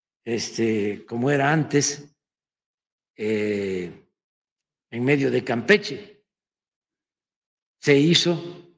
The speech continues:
¿sí?, un libramiento. No pasamos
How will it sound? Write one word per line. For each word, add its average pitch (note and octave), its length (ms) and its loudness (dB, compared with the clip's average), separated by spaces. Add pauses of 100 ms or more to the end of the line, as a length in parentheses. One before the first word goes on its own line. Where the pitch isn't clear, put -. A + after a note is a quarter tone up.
(880)
¿sí?, D3+ 300 -2
un D3 140 2
libramiento. D3+ 840 4 (1500)
No F3 480 4
pasamos E3 640 0